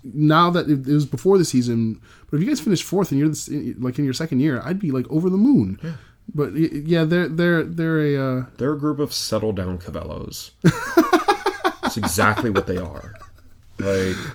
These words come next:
Speaker 1: Oh.
Speaker 2: they, they are the ones that need legal weed because they are way too high strung,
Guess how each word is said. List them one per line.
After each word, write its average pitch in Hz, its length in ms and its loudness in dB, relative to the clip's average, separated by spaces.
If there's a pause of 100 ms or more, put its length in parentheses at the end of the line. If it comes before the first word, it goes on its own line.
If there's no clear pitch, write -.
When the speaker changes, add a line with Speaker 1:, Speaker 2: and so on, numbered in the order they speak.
(120)
Speaker 1:
Oh. 208 800 2 (240)
Speaker 2:
they, 147 240 6 (160)
they 175 240 8
are 196 100 6
the 170 80 4
ones 131 280 4
that 117 140 0
need 95 220 -2
legal 90 320 -2
weed 85 400 -4
because 104 280 -4
they 120 100 2
are 117 120 4
way 117 360 2
too 110 200 -4
high 85 180 -8
strung, - 480 -12